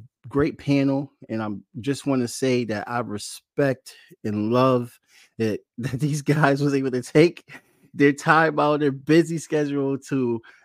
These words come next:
come on and talk to me. We have two things that we're gonna be covering today, um, that is very, very important. Of course, we're gonna be talking about Palestine, and then we're all gonna, we're also, which I think will be the first topic to talk about,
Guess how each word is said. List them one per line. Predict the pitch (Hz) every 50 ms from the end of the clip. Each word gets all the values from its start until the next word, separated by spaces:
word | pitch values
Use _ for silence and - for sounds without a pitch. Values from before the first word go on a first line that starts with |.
| _ _
come | - 151 151 160 160 156
on | 147 147 143 139 135
and | 123 110 101
talk | - - 135 139 143 -
to | - - 139
me. | 131 131 131 135 131 127 127 127 127 - _ _ _ _ _ _
We | 113 131 156 170
have | 156 147 143 147 147 139 - _ _
two | - - - 180 190 190 -
things | - 175 175 175 170 151
that | 147 151
we're | 139 143 151
gonna | 143 151 143 139
be | 127 131 123
covering | - - 156 151 143 139 143 143 143 139 139
today, | - - 131 120 139 139 139 135 131 135 - _ _ _ _ _ _ _ _
um, | 120 120 117 117 113 110 110 107 107 104
that | 123 127 123 -
is | 113 110 101
very, | 101 123 143 147 151 151 143
very | 123 131 135 135 131
important. | 131 123 120 - - 135 127 120 127 120
Of | 117
course, | - - 175 160 143 -
we're | 143 139
gonna | 139 135 127
be | 127 117
talking | - - 131 127 - 135
about | 123 117 123 120 -
Palestine, | - - - 135 135 135 131 - - - 135 123 120 120 117 117 123 127 _ _ _ _ _ _ - - _
and | - 135 123
then | 131 147 147
we're | 147 147 131 -
all | - 131 123
gonna, | 123 131 127 131 - - _
we're | 127 120 131 131 135
also, | 131 143 156 - - 147 131
which | 127 127 123 -
I | 123 117 113 -
think | - 135 131 120
will | 120 117
be | 117 127 123
the | 113 104
first | - - - 156 156 - -
topic | - 127 113 110 - _ _
to | 98
talk | 95 - - 120 110 -
about, | - 107 95 107 104 98 -